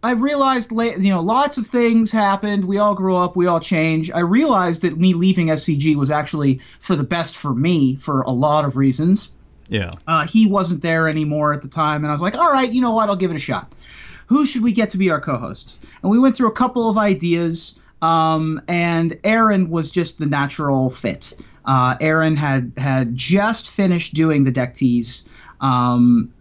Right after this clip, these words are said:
Speaker 1: and we really thought that that was gonna be the best, uh, m-, uh, uh, uh, fit, and it worked like a charm. And we said, "All right, we're gonna start, we, we're gonna do some pre-planning. We'll do, we'll decide what we want the show to be, how we want to do it."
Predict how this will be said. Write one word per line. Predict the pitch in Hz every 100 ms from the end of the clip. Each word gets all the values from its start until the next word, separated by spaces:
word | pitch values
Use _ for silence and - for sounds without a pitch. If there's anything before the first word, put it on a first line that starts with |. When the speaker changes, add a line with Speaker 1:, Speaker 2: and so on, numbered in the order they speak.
| -
Speaker 1:
and | 135 131 131 131 131 127 127 123 -
we | 131 147 135
really | 127 139 139 135 127
thought | 131 127 123
that | 123 123
that | 117
was | 117 -
gonna | 123
be | 107 123 120 113
the |
best, | 104 113 107 - - - - - - -
uh, | 117 113 95
m-, | 127 131 123
uh, | 123
uh, | 113 107 110 104 98 -
uh, | 104
fit, | - 180 - -
and | 139 127 123
it | 147 131
worked | 175 -
like | 147 139
a |
charm. | - 202 143 120 - -
And | 170 165 151
we | 196 208 202 202 -
said, | 190 - 180 185
"All | - 254
right, | 233 220
we're | 226
gonna | 240
start, | - 247 233 -
we, | 220
we're | 202 220
gonna | 220
do | 233 254
some | 262
pre-planning. | 262 233 220 214 208 240
We'll | 226 202
do, | 220 220
we'll | 190 196
decide | 185 202 208 175
what | 165 -
we | 208
want | 202 202 202
the |
show | 185 202
to | 175
be, | 139 226 226 226
how | 190 180
we | 185
want | 180 170 156
to |
do | 143 220 220
it." | 214 -